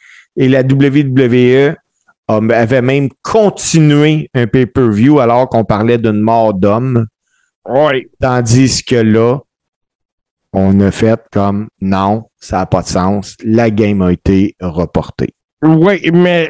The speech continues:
Speaker 2: si on va dans la, l'ordre chronologique des choses, la game a d'abord été arrêtée.
Speaker 1: A été arrêtée,
Speaker 2: Le,
Speaker 1: puis c'est
Speaker 2: quand
Speaker 1: les
Speaker 2: ils ont évacué le joueur sur le, euh, du terrain, ils sont retournés voir les joueurs, euh, des équipes,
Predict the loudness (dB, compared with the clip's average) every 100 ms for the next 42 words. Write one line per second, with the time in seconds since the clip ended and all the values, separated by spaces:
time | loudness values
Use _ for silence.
0 | -6 -8 -6 -2 0 0 -2 -4 -4 -4
1 | -4 -6 -4 0 0 -2 -2 -2 0 0
2 | 0 -2 -2 -2 2 0 2 0 0 0
3 | 2 0 0 -2 -2 -2 -6 -6 -6 -6
4 | -8 -6 -10 _ _ _ _ -2 0 2
5 | 2 2 2 2 0 0 0 2 0 0
6 | 2 2 0 -2 0 0 0 0 0 2
7 | 2 -2 -4 -2 -2 -2 -2 -2 -2 -6
8 | -8 -6 -6 -2 -4 -4 -6 -6 -4 -2
9 | 0 0 -2 -4 -2 -2 -2 -4 -8 -8
10 | -8 -8 -10 -8 -10